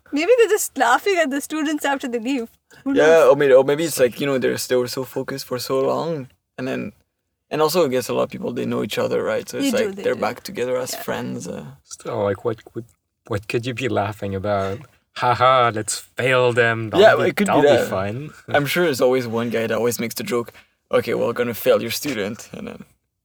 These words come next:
Speaker 1: Then they
Speaker 2: <laughs>
Speaker 1: laugh.
Speaker 2: So funny. All in all, all that matters is that we have passed,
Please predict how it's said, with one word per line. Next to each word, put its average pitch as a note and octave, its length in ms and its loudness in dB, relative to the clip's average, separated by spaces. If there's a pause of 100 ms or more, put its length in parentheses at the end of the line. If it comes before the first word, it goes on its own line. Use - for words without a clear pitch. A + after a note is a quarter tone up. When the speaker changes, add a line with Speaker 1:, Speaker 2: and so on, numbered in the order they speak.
(160)
Speaker 1:
Then B3 160 -2
they B3 120 4
Speaker 2:
<laughs> - 80 4
Speaker 1:
laugh. G4+ 280 -4
Speaker 2:
So - 180 -14
funny. - 300 -10 (2500)
All D3 120 4
in C#3 160 0
all, B2+ 240 -2 (640)
all B2+ 100 -4
that - 100 -6
matters A#2 400 0
is G#2+ 80 -12
that - 160 -2 (280)
we A#2+ 120 -6
have A2+ 160 -6
passed, - 540 -8